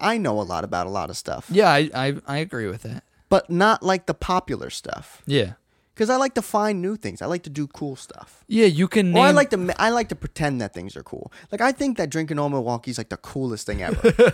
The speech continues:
Speaker 2: <laughs>
Speaker 1: Right? It started
Speaker 2: And I
Speaker 1: out
Speaker 2: think it's so sad.
Speaker 1: It started out as
Speaker 2: <laughs>
Speaker 1: like, "Oh, let me just try this random beer I've never heard of." And I did that for, like, two, three years.
Speaker 2: Uh-huh.
Speaker 1: Just, ba-, dude, that horn is driving me nuts. Do you hear it?
Speaker 2: Yeah.
Speaker 1: Someone's out there just blowing the
Speaker 2: I think
Speaker 1: horn.
Speaker 2: it's a train.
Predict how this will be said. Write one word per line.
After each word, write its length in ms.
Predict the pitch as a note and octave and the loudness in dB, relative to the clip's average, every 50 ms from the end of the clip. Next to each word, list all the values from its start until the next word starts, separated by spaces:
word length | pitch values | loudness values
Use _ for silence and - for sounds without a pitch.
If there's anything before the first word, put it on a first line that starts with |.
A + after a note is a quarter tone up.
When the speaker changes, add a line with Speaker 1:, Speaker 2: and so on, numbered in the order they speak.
| - F#3 G#3+ F3 | 4 4 4 4
Speaker 2:
<laughs> 0 | - | 4
Speaker 1:
Right? 160 | D3+ G#3+ A#3 G#3 | 4 4 4 4
It 60 | G#3 | 2
started 260 | - - - - A#3 | 0 2 2 4 6
Speaker 2:
And 80 | - A3+ | 6 6
I 60 | G3 G#3 | 6 6
Speaker 1:
out 100 | - - | 4 2
Speaker 2:
think 160 | - G3+ G3+ | 0 0 0
it's 160 | F#3+ - - | 0 0 0
so 300 | - - - G3 G3+ G#3 | -2 0 0 0 0 0
sad. 540 | G3+ - - A3+ F#3+ F#3 F3+ D3 - C#2 - | -2 -2 0 2 2 2 2 2 0 0 0
Speaker 1:
It 100 | G3+ - | 0 0
started 360 | - - C4+ - C4 B3 - | 2 2 4 4 4 4 4
out 200 | G#3+ G#3 G#3 G#3 | 4 4 4 2
as 160 | G3 - - | 2 2 4
Speaker 2:
<laughs> 120 | E3 E3 D#3+ | 4 4 4
Speaker 1:
like, 200 | D#3 D3+ - - _ _ _ - | 4 2 -2 -8 _ _ _ 2
"Oh, 80 | - F#3 | 4 4
let 220 | F3+ D#3+ E3 E3 | 6 4 4 2
me 80 | F#3 F#3 | 0 0
just 200 | D#3+ E3 D3+ - | -2 -4 -6 -6
try 260 | - - D3+ C3+ D3+ | -4 -2 0 0 0
this 180 | C#3+ C3+ A#2 A#2 | 0 -2 -4 -2
random 420 | A2 A#2 A#2+ B2+ B2 A#2+ A#2+ A#2 | -2 0 0 0 0 -2 -2 -2
beer 220 | A2 A#2 A#2 A#2 A#2 | -2 -2 -2 -2 -2
I've 160 | A2 A2+ A#2 | -4 -4 -4
never 240 | A#2 A2+ A2 A2+ A2 | -6 -4 -4 -4 -4
heard 180 | A#2+ A#2+ A#2+ | -2 -2 -2
of." 120 | A#2 A2+ C#3 | -2 -4 -6
And 80 | E3 A3 | -6 -8
I 40 | |
did 160 | A3+ F#3 F#3 D#3 | -6 -6 -4 -2
that 140 | D3+ B2+ - | -2 -2 -2
for, 120 | - A#2 | -4 -6
like, 200 | G#2+ - E2+ - - | -8 -8 -8 -10 -12
two, 180 | - C3+ B2+ | -10 -8 -8
three 240 | - - A2+ G2+ G#2 | -8 -8 -8 -8 -8
years. 360 | G#2 F#2 F2+ F2+ - A#2+ - _ - - | -8 -8 -8 -8 -10 -12 -14 _ -8 -4
Speaker 2:
Uh-huh. 180 | A2+ G#2+ G#2+ | -2 -2 -2
Speaker 1:
Just, 160 | C3+ B2+ - _ _ _ - _ _ _ _ _ - | -2 -4 -6 _ _ _ -20 _ _ _ _ _ 0
ba-, 160 | D#3+ D3+ D3 - _ _ _ _ - | 2 2 2 0 _ _ _ _ -4
dude, 220 | C#3 E3 D3+ B2 C#3 | -2 0 0 0 0
that 120 | C#3+ D3 | -2 -2
horn 340 | B2+ A2 D#3 E3 D#3+ D3+ B2+ | 0 2 2 4 4 4 2
is 120 | A#2 A2+ | 0 -2
driving 320 | A2 B2 B2+ B2 B2+ A#2 A2+ | 2 2 4 4 4 2 0
me 80 | A2+ | 0
nuts. 260 | A2+ C#3 D3 B2+ - | 2 2 0 0 -2
Do 60 | - D#3+ | -2 -2
you 80 | F3+ | -2
hear 240 | D3 C#3+ C#3+ D#3 F#3 | 0 2 2 2 2
it? 120 | G#3+ - _ _ _ _ _ - | 0 -2 _ _ _ _ _ -2
Speaker 2:
Yeah. 300 | A#2+ A2+ A2 G#2 G2 F#2+ | 0 0 2 2 0 0
Speaker 1:
Someone's 360 | F#2+ - D#3+ E3+ F3+ E3 C#3 | 0 0 2 2 2 2 2
out 160 | C3 A#2+ A#2 | 0 -2 -2
there 140 | - A#2 A#2 | -2 -2 -2
just 240 | A2 A2 G#2 G2+ A2 A2+ - _ _ - | -2 -4 -8 -8 -10 -20 -20 _ _ -8
blowing 480 | - C3+ C3+ C#3 D#3+ E3+ E3+ D#3+ D3+ C#3 B2+ | -4 -2 0 2 4 4 4 4 2 2 4
the 40 | C3+ | 4
Speaker 2:
I 80 | C#3 | 4
think 200 | C3 - E3+ E3 | 4 4 4 2
Speaker 1:
horn. 60 | E3 D3+ | 2 0
Speaker 2:
it's 80 | - C3+ | 0 -2
a 80 | A#2+ | -4
train. 640 | - - - B2+ C3 C3 A#2 G#2 G2 G2 G2 D3+ | -2 -2 -2 0 0 0 0 -2 -4 -6 -10 -12